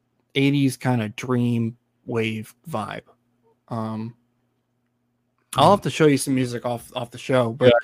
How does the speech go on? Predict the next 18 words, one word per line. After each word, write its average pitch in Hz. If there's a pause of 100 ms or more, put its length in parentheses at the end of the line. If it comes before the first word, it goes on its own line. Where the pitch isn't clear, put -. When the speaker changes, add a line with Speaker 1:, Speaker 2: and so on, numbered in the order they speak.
Speaker 2:
you'll -
have -
to -
link 92
me 76
because 71
I, 85 (260)
I'm 76
lost. 65 (200)
Speaker 1:
Yeah, 143
they 139
have 180
that 156
kind 147
of 123
dreamy 127
kind 123
of 113